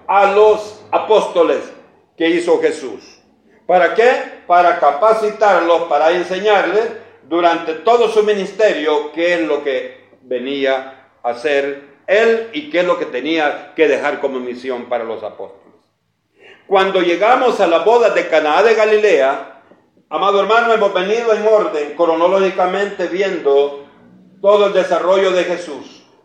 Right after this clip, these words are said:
¿Para qué? Para que fuéramos conociendo todo lo que hizo,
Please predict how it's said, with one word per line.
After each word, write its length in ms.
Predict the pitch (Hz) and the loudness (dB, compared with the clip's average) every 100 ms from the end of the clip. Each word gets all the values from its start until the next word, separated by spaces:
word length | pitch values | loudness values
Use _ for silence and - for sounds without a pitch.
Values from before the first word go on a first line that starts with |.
| _ | _
¿Para 320 | 165 156 - | -2 0 2
qué? 540 | 214 160 - - - | 2 2 -2 -12 -6
Para 320 | - 160 156 156 | 2 4 4 2
que 360 | 160 156 - | 0 0 -2
fuéramos 500 | 180 208 214 208 196 - - | 0 2 4 4 2 0 -2
conociendo 880 | 185 170 165 190 220 240 233 220 - - - _ - | -2 0 -4 -4 -2 0 0 0 0 -8 -20 _ 0
todo 240 | 262 254 | 4 6
lo 160 | 233 208 | 4 4
que 180 | 214 | 2
hizo, 460 | 202 143 139 143 143 | 0 -4 -2 -2 -4